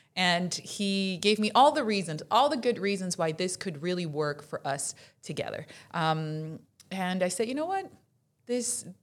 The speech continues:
this could be something. Let's give it a shot. And, um, let's give the entrepreneurial, um, road, uh, a go and see where it takes us. And let's try it." So, yeah, ten years later, I'm still <laughs> doing insurance, and I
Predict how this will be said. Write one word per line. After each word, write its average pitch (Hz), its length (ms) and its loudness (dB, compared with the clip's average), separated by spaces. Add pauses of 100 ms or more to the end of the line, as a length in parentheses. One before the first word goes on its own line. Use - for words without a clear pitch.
(440)
this 285 180 -6
could - 180 -2
be 220 120 0
something. 135 560 -6
Let's 190 280 -4
give 196 160 0
it 180 60 -4
a 170 60 0
shot. - 280 -4 (140)
And, 151 360 -4
um, 147 320 -10 (680)
let's 165 200 -4
give 190 180 0
the 185 80 -4
entrepreneurial, 165 800 -2 (300)
um, 147 440 0 (320)
road, 165 360 2
uh, 156 480 2
a 175 80 0
go 165 300 4
and 247 120 2
see 175 260 -2
where 160 200 4
it - 100 0
takes 151 260 -4
us. 285 260 0
And 165 460 -2 (380)
let's 165 160 0
try 220 240 2
it." - 220 -2
So, 165 600 4 (400)
yeah, 247 220 4
ten 214 260 2
years 226 240 6
later, 240 240 6
I'm 202 100 6
still 254 340 10
<laughs> 262 100 6
doing 240 140 8
insurance, 220 580 2
and 175 340 0
I 175 160 -2